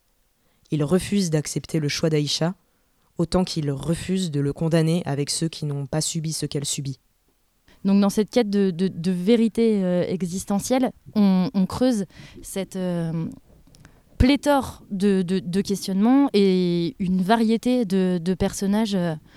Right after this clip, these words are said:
Speaker 2: dans une société en bascule, finalement, où on, on est dans une, une, une espèce de métamorphose d'une, d'une société qui passe d'un âge d'or, euh, enfin en tout cas, qui semblait être un âge d'or, à, euh, une société en déchéance, une forme de déliquescence un petit peu pathétique de nos personnages.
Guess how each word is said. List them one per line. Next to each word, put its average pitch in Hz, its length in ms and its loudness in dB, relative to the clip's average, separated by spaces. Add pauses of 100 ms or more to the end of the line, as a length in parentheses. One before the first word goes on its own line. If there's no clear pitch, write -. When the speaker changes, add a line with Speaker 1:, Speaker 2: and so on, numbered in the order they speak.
(720)
Speaker 2:
dans 202 180 2
une 254 160 8
société 247 300 2
en 254 80 6
bascule, 220 480 2
finalement, 214 480 2 (340)
où 202 120 2
on, 185 560 2 (440)
on 208 140 6
est 220 80 8
dans 208 160 6
une, 185 240 0
une, 220 400 6
une 226 160 8
espèce 302 240 0
de 226 80 4
métamorphose 214 880 0
d'une, 190 420 4
d'une 196 180 4
société 214 440 -2
qui 214 140 -8
passe 196 160 -2
d'un 180 200 0
âge 185 200 -2
d'or, 220 400 0 (440)
euh, 175 60 -2
enfin 180 160 -2
en 170 80 -2
tout 196 120 -8
cas, 180 140 -2 (360)
qui 202 120 -10
semblait 226 560 2 (140)
être 185 240 -2
un 190 100 6
âge 170 220 0
d'or, 240 300 2 (580)
à, 214 300 4
euh, 175 320 2
une 196 100 2
société 202 320 -2
en 185 120 0
déchéance, 220 720 0
une 190 180 0
forme 202 200 0
de 190 80 0
déliquescence 196 600 -2
un 190 80 -2
petit - 160 -10
peu 202 100 -4
pathétique - 640 -4
de 190 100 4
nos 190 140 8
personnages. 202 600 2